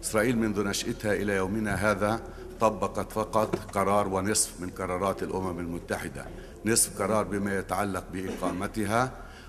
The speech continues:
وقرار بما يتعلق بقبولها عضو في الأمم المتحدة. لهذا السبب هي تعمل جاهدة من أجل كسر إرادة الفلسطينيين من خلال الاعتقال اليومي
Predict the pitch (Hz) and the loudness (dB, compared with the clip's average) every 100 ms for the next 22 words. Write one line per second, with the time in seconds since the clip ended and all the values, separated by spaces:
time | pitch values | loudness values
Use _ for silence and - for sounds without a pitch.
0 | - 87 101 101 101 - - 98 110 117 | -6 2 4 4 0 -2 0 4 6 6
1 | 120 107 - 107 98 90 87 95 107 101 | 4 0 -2 0 0 0 0 0 0 -2
2 | 87 - 98 95 101 92 85 90 95 92 | -8 -6 -6 -2 0 0 0 -2 -4 -4
3 | 90 92 95 90 87 - 90 92 95 123 | -4 -2 -4 -4 -6 -6 -4 -4 -2 -2
4 | 95 85 71 - - - - - - 98 | -2 -4 -8 -12 -14 -14 -14 -14 -4 2
5 | 120 120 113 - 123 113 117 101 107 98 | 4 4 4 2 2 2 2 2 0 2
6 | 113 110 110 95 101 98 107 113 110 117 | 2 2 2 0 -2 0 0 0 4 6
7 | 127 127 - - - - 98 101 107 107 | 4 2 -6 -12 -12 -6 -2 0 0 0
8 | 104 113 107 - 87 95 110 101 92 101 | 0 0 0 -2 -4 2 2 0 -4 -6
9 | - 98 95 - 90 92 98 117 127 - | -4 -6 -4 -6 -6 -4 -2 -2 -2 -4
10 | - - - 104 110 - 98 101 107 104 | -8 -8 -2 0 0 0 2 4 4 4
11 | 76 95 92 87 98 87 101 104 98 92 | 0 -2 -2 -4 -6 -4 0 0 0 -4
12 | 87 110 107 98 101 | -2 2 2 2 -2